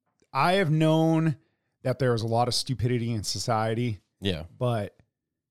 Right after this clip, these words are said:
Speaker 1: the stupidity that you see in people's com-, like, people are leaving comments on reels that we are dropping.
Speaker 2: Yeah,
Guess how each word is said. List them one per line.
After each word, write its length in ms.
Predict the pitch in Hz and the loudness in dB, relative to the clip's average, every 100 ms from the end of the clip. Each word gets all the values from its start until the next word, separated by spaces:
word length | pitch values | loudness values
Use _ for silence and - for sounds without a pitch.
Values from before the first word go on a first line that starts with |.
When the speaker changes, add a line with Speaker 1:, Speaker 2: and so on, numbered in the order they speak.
| _ _ _ _ | _ _ _ _
Speaker 1:
the 80 | 131 | -4
stupidity 640 | - 131 117 156 151 151 | -2 -2 0 0 0 0
that 120 | 131 | -2
you 160 | 120 110 | -2 -4
see 420 | - 135 131 127 | -2 -2 0 -2
in 120 | 101 | -2
people's 320 | - 110 107 | -4 -4 -4
com-, 240 | - 117 120 | -2 -2 -2
like, 180 | 135 120 | -6 -2
people 280 | 190 196 185 | -2 0 2
are 80 | |
leaving 420 | 135 131 143 143 113 | 2 2 2 0 0
comments 680 | - 120 127 131 131 - - | -2 0 0 0 -2 -6 -6
on 520 | 135 113 110 107 101 104 | -2 0 0 -2 -4 -2
reels 360 | 117 120 123 | 0 0 0
that 120 | 131 | -2
we 120 | 123 127 | 0 0
are 100 | 120 | 2
dropping. 540 | 135 131 139 135 131 - _ _ _ _ _ _ _ _ | 2 0 0 -2 -2 -8 _ _ _ _ _ _ _ _
Speaker 2:
Yeah, 240 | 95 95 | -2 -2